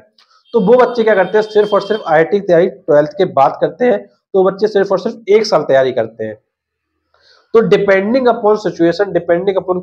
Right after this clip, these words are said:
classes, बच्चे क्या करते हैं, या तो एक साल तैयारी करते हैं, या दो साल तैयारी करते हैं, या तीन साल तैयारी करते हैं। और बच्चों, जो fees वगैरह होती है, वो अलग-अलग शहरों में अलग-अलग होती है।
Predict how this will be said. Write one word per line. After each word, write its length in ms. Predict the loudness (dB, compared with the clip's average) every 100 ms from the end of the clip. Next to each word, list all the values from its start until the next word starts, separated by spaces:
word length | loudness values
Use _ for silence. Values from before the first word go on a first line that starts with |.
| 0
classes, 340 | 0 2 -2 -2 _ _ _
बच्चे 260 | -8 0 0
क्या 160 | 2 0
करते 280 | 0 -2
हैं, 260 | -2 -2 -6 _ _ _ 0
या 100 | 0
तो 100 | 2
एक 240 | 0 0
साल 140 | 0 2
तैयारी 300 | 2 2 2
करते 320 | 0 -2 -2
हैं, 100 | 0
या 80 | -2
दो 200 | -2 0
साल 140 | 0
तैयारी 260 | 0 0 0
करते 260 | -2 -2
हैं, 80 | -6
या 60 | -6
तीन 160 | -10
साल 140 | -6 -4
तैयारी 220 | -2 -4
करते 320 | -8 -16 -16
हैं। 80 | -18 _ _ _ _ _ _ _ 0
और 100 | 2
बच्चों, 500 | 2 4 4 4 2
जो 140 | 0
fees 380 | 0 -2 -2 0
वगैरह 320 | 2 2 2
होती 340 | 2 0 -4
है, 280 | -2 -2 -4 _ _ _ -8
वो 320 | 2 4 4
अलग-अलग 1000 | 2 0 2 4 4 2 2 0 -4 -16 _
शहरों 400 | -2 0 2 2
में 260 | 2 0 0
अलग-अलग 500 | 2 2 2 2 0
होती 260 | -4 -10
है। 200 | -12 -14